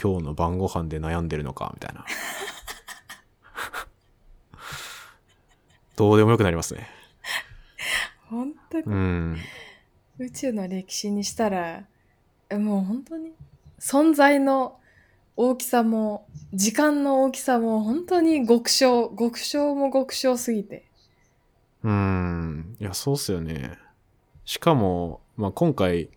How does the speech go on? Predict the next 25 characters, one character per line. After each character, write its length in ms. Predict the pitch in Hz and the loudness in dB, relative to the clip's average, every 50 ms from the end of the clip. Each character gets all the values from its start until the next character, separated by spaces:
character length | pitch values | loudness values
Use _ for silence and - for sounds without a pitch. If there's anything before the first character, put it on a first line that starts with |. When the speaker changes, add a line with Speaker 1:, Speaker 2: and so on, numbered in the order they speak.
| _ _ _ _ _ _ _ _ - | _ _ _ _ _ _ _ _ -4
Speaker 1:
ま 60 | 104 | -2
あ、 20 | |
今 140 | 104 92 85 | -2 -2 0
大 260 | - - 139 135 123 | 2 4 6 6 6
気 120 | 107 - 92 | 4 0 -2
の 100 | 87 80 | -2 -2
話 460 | 90 87 90 87 - 90 90 87 90 | -2 -4 -4 -4 -4 -6 -6 -6 -6
で 100 | 101 95 | -8 -10
し 80 | - - | -10 -10
た 100 | - 87 | -10 -10
け 120 | - - | -10 -10
ど、 300 | 71 76 78 78 76 - - | -10 -10 -12 -12 -14 -14 -10
Speaker 2:
は 160 | - 208 202 | -6 -6 -4
い。 140 | 196 190 - _ _ _ | -4 -6 -8 _ _ _
Speaker 1:
そ 240 | - - - - 120 | -14 -10 -4 -2 0
の 80 | 131 139 | 2 2
中 300 | 151 151 160 143 - 110 | 2 2 2 2 2 0
の 140 | 98 90 85 | 0 0 -2
本 180 | - 117 123 | -2 -4 -4
当 160 | 123 - 139 | 0 0 2
に 260 | 135 131 127 123 123 135 - _ _ - - 127 117 | 2 4 2 2 0 -4 -12 _ _ -18 -14 -6 2
ご 140 | 117 135 127 | 4 4 4
く 160 | 131 120 107 | 4 2 2
一 260 | - 107 - - 120 | 2 2 0 0 2
部 420 | 107 101 92 92 90 85 80 71 | 2 2 2 2 0 -2 -4 -6